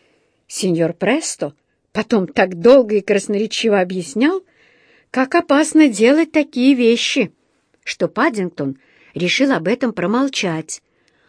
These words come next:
а Брауны, наученные долгим опытом, не стали тянуть его за язык. «Хочешь на закуску жареной плотвы?» — предложил мистер Браун немного позже,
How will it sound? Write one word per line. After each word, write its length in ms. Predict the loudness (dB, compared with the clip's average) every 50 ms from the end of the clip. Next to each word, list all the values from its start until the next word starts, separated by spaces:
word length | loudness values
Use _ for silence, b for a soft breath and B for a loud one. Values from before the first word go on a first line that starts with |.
| b b
а 140 | -2 -2 0
Брауны, 680 | 0 0 0 0 0 0 -2 -2 -2 -2 -4 -4 -6 b b b b
наученные 580 | -2 0 0 0 0 -2 -4 -4 -2 -2 -4 -2
долгим 440 | 0 0 0 0 0 -2 -2 -2
опытом, 440 | -2 -2 -4 -6 -8 -6 -6 -8 -8 b b b b b b 0
не 120 | 0 0
стали 380 | 0 0 0 0 0 0 0 -4
тянуть 440 | -4 -6 -4 -4 -2 -4 -4 -6
его 240 | -8 -4 -4 -2 -2
за 140 | -2 -2 -2
язык. 520 | -2 -2 -2 -4 -4 -6 -6 -6 -12 -20 _ _ _ _ _ _ _ _ _ _ _ _ _ _ _ _ _ _ _ _ _ _
«Хочешь 440 | _ 2 2 2 2 2 0 -2 0
на 140 | 0 0 0
закуску 580 | 2 2 0 0 -2 -4 -6 -6 -8 -8 -6 -4
жареной 460 | -2 0 0 0 -2 -2 -4 -4 -4
плотвы?» — 500 | -2 -4 -4 -4 -4 -4 -6 -6 -6 -8 _ _ _ _ _ _ _ _ _ _ _
предложил 500 | -6 -4 -2 0 0 -2 -2 -2 -2 -2
мистер 380 | -2 -4 -4 -6 -6 -6 -6 -2
Браун 400 | 0 0 2 2 2 0 -2 -4 b b b b b b b 2
немного 440 | 4 6 6 6 4 2 0 -2
позже, 480 | -2 -2 -2 -2 -2 -4 -8 -12 -16 -18